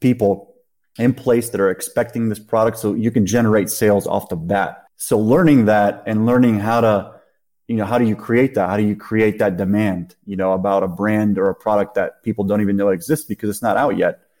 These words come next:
So just learning how to create Facebook groups, how to market ads on there, how to create newsletters, how to curate emails.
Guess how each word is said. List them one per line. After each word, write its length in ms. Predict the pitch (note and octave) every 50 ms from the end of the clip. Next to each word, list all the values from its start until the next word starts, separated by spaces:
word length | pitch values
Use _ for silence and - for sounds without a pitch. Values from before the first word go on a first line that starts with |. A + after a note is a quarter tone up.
| _ _ _ _ _ -
So 240 | - - A#2+ A2
just 240 | G2 F2+ G2+ - -
learning 220 | B2 B2 A#2+ A2+ A2+
how 40 |
to 80 | G#2+ G2+
create 360 | - - A2+ G#2+ G2 - -
Facebook 360 | A#2 A2+ A2 - - G2 E2+
groups, 320 | F2 - F#2 F2+ E2 - -
how 120 | A2 G#2+
to 160 | G#2 G2 F2+ - -
market 680 | G#2+ B2+ B2+ A#2 A#2 A#2+ B2 A#2+ - A#2 G#2 - - _ _ _ -
ads 320 | A2 A#2 A#2+ A#2+ G#2+ F#2+
on 200 | G#2+ G2+ G2 F#2+
there, 160 | F#2+ F#2 E2+
how 160 | F2 F#2+ G#2 G#2
to 160 | G#2+ G#2 G2+
create 720 | - _ - - A2+ G#2+ G#2+ A2+ A2+ A2 A2 - - - - _ _ _ _ _ -
newsletters, 920 | G2+ A2 B2 C3+ C3+ A2 G#2 A2 G#2+ G2+ G2 F#2+ F2+ F2+ F2+ E2+ - -
how 160 | - - G#2+ G#2
to 140 | G2+ - - _ _
curate 400 | - - C3+ C3 A#2+ A#2 A2+ A2+
emails. 680 | A2+ C3 C#3 C#3+ C3 A2 G2 G2 F#2 G2 F#2+ F#2 -